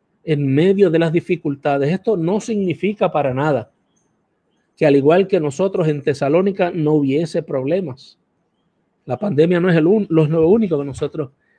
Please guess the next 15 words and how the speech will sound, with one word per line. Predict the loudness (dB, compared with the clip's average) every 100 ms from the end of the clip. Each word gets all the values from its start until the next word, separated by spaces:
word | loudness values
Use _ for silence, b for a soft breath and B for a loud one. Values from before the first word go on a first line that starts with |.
| _ -6
estamos | -2 0 0 0
manejando. | -2 -2 -2 -2 -2
Más | -4 -4
a-, | -6 -8
más | -6 -2
adelante | -2 -2 -4 -4 -2 -2 -6 _ _
en | -4 0
la | 0 0
carta, | -2 -2 -4 -2
más | 0
adelante | 0 -2 -2 -2
el |
apóstol, | -2 -2 -2 0 -2 -2 b b b
eh, | -4 -2
expondrá | -4 -8 -10 -2 -2 0 0 2 2 0